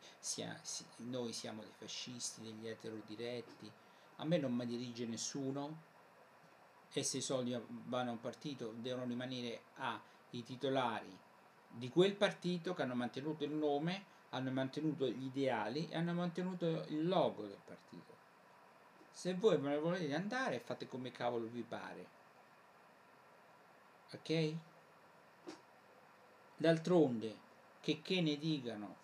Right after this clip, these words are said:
non sono la maggior parte del partito, non sono neanche superiori alla metà, quindi io non so che pretese hanno queste persone. Ripeto, mi è molto, molto dato fastidio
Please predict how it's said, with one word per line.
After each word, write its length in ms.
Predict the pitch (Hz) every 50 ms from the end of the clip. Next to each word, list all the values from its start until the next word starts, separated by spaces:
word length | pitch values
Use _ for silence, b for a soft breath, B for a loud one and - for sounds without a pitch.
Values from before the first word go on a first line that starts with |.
| - - - - -
non 200 | 143 151 147 139
sono 340 | - - 143 139 131 123
la 60 | 117 113
maggior 320 | 117 117 113 110 - 110
parte 380 | - - 113 110 - - - 107
del 100 | 104 104
partito, 480 | - - 135 - - 208 - 117 113
non 100 | 107 110
sono 220 | 110 - - 120 117
neanche 340 | 113 117 117 113 - -
superiori 540 | 107 - - 107 113 113 110 113 107 104 - B B B B B B B
alla 220 | - 123 123 113 113
metà, 300 | 110 113 113 110 92 - - - -
quindi 460 | - - 165 - 110 107 104 107 139
io 60 | 151
non 100 | 151 147 127
so 160 | - 143 135
che 120 | - 123
pretese 460 | 113 - 123 120 120 123 120 113 - 127
hanno 320 | 131 123 113 107 101 104
queste 280 | 95 98 90 - - 92
persone. 540 | 82 95 87 - - - 110 104 - 92 - - - - B B B B B B B B B B B B - - - -
Ripeto, 680 | - - 123 139 143 139 156 147 143 139 127 123 117 113
mi 100 | 117 127
è 60 | 127
molto, 840 | 135 139 147 156 165 180 185 170 156 139 123 113 - - - 117 107
molto 1080 | 117 135 135 135 127 120 110 - - 117 110 107 104 107 107 104 104 101 101 98 95 95 92 90 90
dato 360 | 107 113 113 131 123 123 127
fastidio 1080 | 113 117 113 110 - - - - 123 117 113 104 104 107 107 107 104 101 98 95 92 90